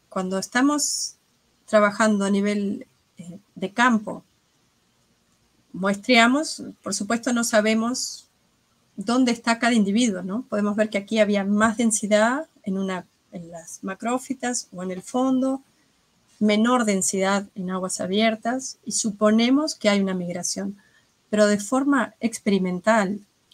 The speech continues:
con estos dispositivos, ¿no? Donde conectamos caños horizontales y caños verticales, que mostré que hicimos en Turquía, ahí pudimos ver que el mismo individuo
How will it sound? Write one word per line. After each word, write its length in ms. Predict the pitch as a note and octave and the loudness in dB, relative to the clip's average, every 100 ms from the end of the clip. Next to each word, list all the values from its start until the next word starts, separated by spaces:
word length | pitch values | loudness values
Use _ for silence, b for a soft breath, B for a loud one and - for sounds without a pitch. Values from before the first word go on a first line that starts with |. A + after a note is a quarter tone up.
| _ | _
con 180 | - G#3 | -4 -2
estos 280 | G#3+ - G#3 | -2 -2 -2
dispositivos, 1160 | G3+ - G3 - G#3 - A#3+ F#3+ E3 - - _ _ _ _ _ _ | -2 -2 -4 -2 -4 0 2 2 -4 -10 -20 _ _ _ _ _ _
¿no? 200 | G#3 C4 - - | -6 -6 -8 -4
Donde 320 | G3 F#3 F#3 | -4 -2 -4
conectamos 880 | G3 G3 G3 - A3 G#3+ G3+ G3+ - _ _ _ _ - | -2 -2 0 2 4 4 0 -4 -10 _ _ _ _ 2
caños 640 | A3 A#3+ B3+ B3 C4+ C4 | 6 6 4 2 0 0
horizontales 720 | A3 G#3+ G#3 G3+ G#3 G3 G3 - | -2 -2 -2 0 0 0 -4 -8
y 120 | G3 | -6
caños 460 | - A3+ A#3 G3+ | 0 2 2 0
verticales, 840 | G3 F#3+ - - A#3 A#3 F#3+ - - _ _ _ _ | -2 -4 -6 0 2 2 -2 -8 -14 _ _ _ _
que 120 | F#3+ | -6
mostré 460 | F#3 F#3 - A#3 A3+ | -6 -6 -4 -2 -2
que 100 | F#3 | -4
hicimos 640 | - G3 G3 F3 F3 - _ _ _ | -4 -2 -2 -4 -8 -16 _ _ _
en 140 | F#3 F#3 | -8 -8
Turquía, 580 | F#3+ G3 - B3 F#3+ - _ _ _ - | -8 -6 0 0 0 -6 _ _ _ -2
ahí 220 | G#3 A#3 | 0 0
pudimos 420 | B3+ B3+ B3 A#3+ | 2 4 4 2
ver 300 | A#3 A3+ B3+ _ _ _ _ _ _ _ | 2 2 0 _ _ _ _ _ _ _
que 120 | - | 0
el 60 | G#3 | 4
mismo 520 | G#3+ A#3+ D4+ D#4 B3+ | 6 6 4 2 4
individuo 720 | G#3+ G3+ G3+ G3+ F#3+ F3 G3 | 4 4 4 2 0 -4 -8